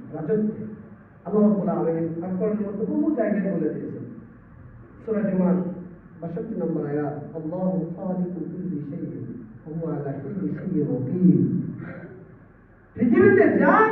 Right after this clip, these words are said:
কিছু রয়েছে সেই, সেটা যারা পরিমাণও যদি হয়, সবকিছুর স্রষ্টা কে?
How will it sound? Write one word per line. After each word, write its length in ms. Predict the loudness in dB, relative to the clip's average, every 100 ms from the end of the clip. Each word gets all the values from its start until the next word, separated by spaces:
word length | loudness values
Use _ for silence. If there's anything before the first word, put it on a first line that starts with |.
| 2
কিছু 280 | 0 2
রয়েছে 380 | 4 4 4 2
সেই, 400 | 2 2 2 0 -4 -10 -14 -20 -20 -20 -20 -20 -4
সেটা 260 | 0 2 4
যারা 240 | 6 8
পরিমাণও 760 | 8 6 4 4 4 6 6 4
যদি 260 | 2 2
হয়, 200 | 0 0 -4 -10 -8 -2
সবকিছুর 500 | 0 0 0 0 0
স্রষ্টা 320 | 0 0 2
কে? 460 | 2 4 6 6 4